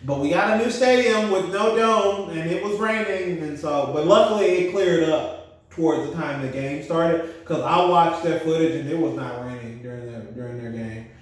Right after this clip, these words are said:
Um, but it's just, it's one of those things where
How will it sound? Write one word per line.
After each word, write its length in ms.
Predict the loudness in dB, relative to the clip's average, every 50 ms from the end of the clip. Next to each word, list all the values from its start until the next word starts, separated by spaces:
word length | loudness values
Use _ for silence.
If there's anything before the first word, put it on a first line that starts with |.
| -20 -20 -20 -14 -6
Um, 600 | -4 -2 0 0 0 -2 -4 -4 -6 -10 -14 -16 -20 -20 _ _ -18
but 460 | -10 -2 4 4 6 6 4 2 0 0
it's 240 | 0 0 0 0 0
just, 280 | 0 2 2 2 0 0
it's 160 | -2 -2 -2 0
one 240 | 0 0 2 2 2
of 60 | 2
those 200 | 2 2 0 -2
things 260 | -2 -2 -4 -2 -2
where 260 | 0 0 0 0 -2